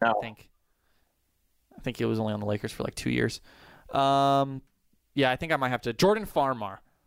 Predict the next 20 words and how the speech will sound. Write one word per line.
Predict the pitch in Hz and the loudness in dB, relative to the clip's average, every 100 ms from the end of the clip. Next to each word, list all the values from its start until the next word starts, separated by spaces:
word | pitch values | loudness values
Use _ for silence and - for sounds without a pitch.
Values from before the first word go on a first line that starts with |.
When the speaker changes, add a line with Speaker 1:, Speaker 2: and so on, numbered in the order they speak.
| _ _ | _ _
Speaker 2:
<laughs> | - - - - - - - _ _ _ _ - _ _ _ _ _ _ - | -20 -20 -18 -16 -16 -20 -20 _ _ _ _ -20 _ _ _ _ _ _ 0
Speaker 1:
No. | 110 101 - _ _ _ _ _ | 2 2 -2 _ _ _ _ _
Speaker 2:
Uh, | - 127 123 | 0 2 4
who's | 165 247 | 4 2
it? | 214 - | 0 0
Steve | - 190 175 | 0 0 2
Blake. | 147 117 | 2 2
I | |
already | 123 117 | 0 -4
said | 117 | -8
Steve | - 117 101 | -10 -14 -8
Blake. | 110 98 - _ _ - | -8 -8 -18 _ _ 2
Speaker 1:
Yeah. | 113 107 98 | 4 6 4
Speaker 2:
I've | - _ | 0 _
had | 190 - | -10 -8
so | 156 | -6
many | 143 | -4
white | 107 107 - | -2 -4 -6
point | - 110 | -10 -8
guards. | - - - | -8 -8 -12